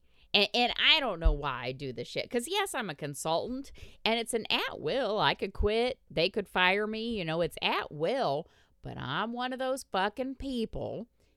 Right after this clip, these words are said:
No, I agreed to the contract, and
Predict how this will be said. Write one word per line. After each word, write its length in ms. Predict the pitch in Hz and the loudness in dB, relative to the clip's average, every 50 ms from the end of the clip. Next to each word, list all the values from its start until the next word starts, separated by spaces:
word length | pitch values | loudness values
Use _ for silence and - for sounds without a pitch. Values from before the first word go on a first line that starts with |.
| _ _ - | _ _ -18
No, 460 | 214 202 202 208 202 196 196 214 240 | -14 -12 -10 -8 -8 -6 -6 -6 -8
I 120 | 254 247 233 | -8 -8 -8
agreed 500 | 226 233 226 - - 175 165 175 190 - | -8 -10 -10 -10 -8 -8 -6 -6 -6 -8
to 80 | 254 | -8
the 140 | 254 - - | -8 -8 -8
contract, 1160 | - - - - - - 208 247 294 285 - - 156 135 - - - - - 190 - _ - - - - _ _ - - _ _ _ - | -12 -12 -14 -12 -10 -8 -8 -8 -8 -10 -8 -6 -6 -6 -6 -6 -6 -8 -8 -8 -10 _ -20 -20 -20 -20 _ _ -20 -20 _ _ _ -6
and 880 | 160 160 156 160 156 156 156 151 151 151 151 147 147 143 143 147 147 | -4 -4 -2 -4 -4 -4 -4 -4 -4 -4 -4 -4 -4 -6 -6 -8 -10